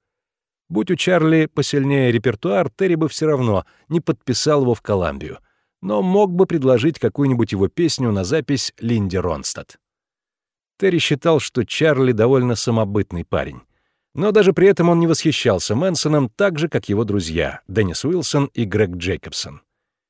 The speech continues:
С Чарли и его семьей, когда они осели на хате у Денниса Уилсона, Терри Мелчер тусовался вовсе не потому, что видел в Мэнсоне потенциал.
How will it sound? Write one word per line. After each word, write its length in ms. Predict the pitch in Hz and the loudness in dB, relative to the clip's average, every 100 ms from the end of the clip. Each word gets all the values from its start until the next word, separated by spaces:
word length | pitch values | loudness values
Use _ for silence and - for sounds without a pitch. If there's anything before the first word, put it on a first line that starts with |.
| _ _ | _ _
С 40 | - | -12
Чарли 520 | - 208 208 180 180 | -2 2 4 4 0
и 180 | - 107 | 2 0
его 180 | 98 | 2
семьей, 420 | 95 101 117 185 170 | 0 -2 0 0 -2
когда 260 | 85 85 | -4 -2
они 160 | 87 87 | -2 -2
осели 320 | 85 - 101 | -4 -2 -2
на 120 | 90 | -2
хате 360 | 80 110 95 98 | -2 -2 -2 -4
у 100 | - | -6
Денниса 360 | 98 92 82 85 | -4 -4 -4 -4
Уилсона, 540 | 131 175 - 151 151 - _ _ _ _ _ | -2 -2 0 2 2 -2 _ _ _ _ _
Терри 180 | 233 214 | 2 4
Мелчер 500 | 190 214 202 - 190 | 4 4 2 2 -2
тусовался 600 | - - 151 180 165 151 | -2 -2 0 0 0 -2
вовсе 380 | 127 185 - 175 | 2 0 0 -2
не 80 | 165 | -2
потому, 340 | - 139 165 | -4 -4 -4
что 180 | - 131 | -2 0
видел 340 | 117 151 135 | 0 2 2
в 100 | 92 | 2
Мэнсоне 480 | 101 135 117 123 110 | 0 0 0 -2 -2
потенциал. 800 | - 98 92 - 90 80 - - | -2 -6 -6 -8 -10 -10 -12 -20